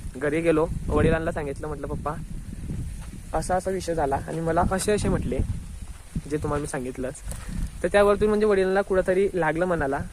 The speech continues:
पण वडिलांनी तात्पुरता मला एक, मला एक दिलासा दिला, "जाऊ दे बेटा, जाऊ दे, काही एवढं मनाला नाही लावायचं," असं तसं सोडलं. मला असं एका ठिकाणी वाटलं की यार म्हटलं वडिलांना काहीच वाईट वाटलं नाही,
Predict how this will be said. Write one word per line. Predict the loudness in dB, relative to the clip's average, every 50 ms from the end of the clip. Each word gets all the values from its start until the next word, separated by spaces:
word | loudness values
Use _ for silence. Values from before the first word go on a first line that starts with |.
| -6 -6
पण | -4 -2
वडिलांनी | 0 0 0 2 2 2 2 0 2
तात्पुरता | 2 2 2 2 -2 0 2 2
मला | 2 4 6 6 6
एक, | 6 4 2 -4 -12 -14 -16 -12 -4
मला | 2 6 6
एक | 6 6 4 0
दिलासा | 0 4 4 4 4 4
दिला, | 4 4 2 2 2 0 0 0 2 4
"जाऊ | 4 4
दे | 4 2
बेटा, | 2 0 0 0 0 0 0 0 -2 -2 -4 -6 -6 -8 -8 -10 -10 -4 -2
जाऊ | -2 0 0
दे, | 0
काही | -2 0 0
एवढं | 0 0 0 0
मनाला | 0 0 0 0 0 0
नाही | 0 0 0
लावायचं," | 0 0 0 -4 -6 -8 -8
असं | -8 -8
तसं | -8 -6 -6 -4 -4 -4 -4 -4 -8 -12 -14 -18 -20 -20 -16 -12 -12 -10 -8 -4 -2 2 2 2 2 2 2 2 2 0 -2 -4 -6 -8 -8 -6 -4 -4 -2
सोडलं. | 0 0 -2 -2 -2 -6 -8 -10 -14 -14 -14 -16 -14 -12 -12 -10 -12 -10 -8
मला | -4 -2 0 0
असं | 0 2 2 2 2 2 2
एका | 0 0 0
ठिकाणी | -2 -2 -2 -4 -2 -2
वाटलं | -2 -2 -2 -2 -2
की | 0
यार | 0 -2
म्हटलं | -2 -2 0 0
वडिलांना | 2 2 2 0 0 -2 0
काहीच | 0 0 0 2
वाईट | 0 0 0
वाटलं | -2 -4 -4 -4 -6 -6
नाही, | -6 -6